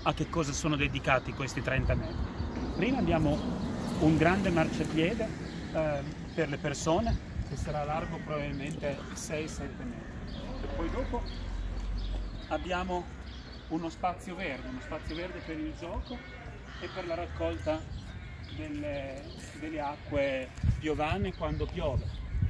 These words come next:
Quando non piove i ragazzi, i bambini possono giocarci dentro. Poi dopo abbiamo il trasporto pubblico, ehm, che lo vedete dove passa il tram, ehm, che attraversa l'intero quartiere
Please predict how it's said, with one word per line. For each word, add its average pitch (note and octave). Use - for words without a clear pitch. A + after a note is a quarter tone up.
Quando C#3+
non C3+
piove F#3
i D3+
ragazzi, C#3
i D#3+
bambini D#3
possono E3
giocarci D3+
dentro. A2+
Poi E3+
dopo B3
abbiamo F3
il E3
trasporto -
pubblico, -
ehm, C#3
che E3
lo D3+
vedete E3+
dove C#3
passa D#3
il D3+
tram, F#3+
ehm, D#3
che -
attraversa E3+
l'intero D#3
quartiere F3